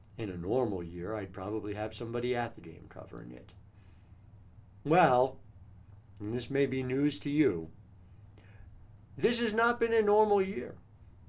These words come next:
And so in the back of my mind, it was all of this planning, and we've done this so many times, all of this planning for a game that might not happen. <clears throat>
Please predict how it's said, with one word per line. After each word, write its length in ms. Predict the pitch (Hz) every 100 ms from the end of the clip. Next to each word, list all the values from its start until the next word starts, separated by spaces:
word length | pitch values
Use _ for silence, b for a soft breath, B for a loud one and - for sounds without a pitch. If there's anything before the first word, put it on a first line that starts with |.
| -
And 260 | 139 143 143
so 440 | - 151 151 151
in 100 | 151
the 80 | 151
back 220 | 151 175
of 100 | 175
my 180 | 175 170
mind, 560 | 165 165 135 117 123 117
it 160 | 107
was 540 | 120 113 107 110 104 - -
all 240 | 139 180
of 100 | 160
this 160 | 151 156
planning, 520 | 147 135 104 85 104
and 260 | 95 98 - - -
we've 180 | 135 151
done 220 | 143 143
this 140 | 139 139
so 220 | - 175
many 200 | 180 110
times, 520 | - - - - - - - b b b b b - 143
all 200 | 190 196
of 120 | 147
this 180 | 143 -
planning 480 | - 127 113 95
for 200 | 101 120
a 60 | 117
game 420 | 107 113 123 120
that 260 | 104 104 - - - - - - - - -
might 280 | 104 131 240
not 180 | 226 220
happen. 400 | 233 233 107 - - - - - - - - - - - - -
<clears throat> 320 | - - -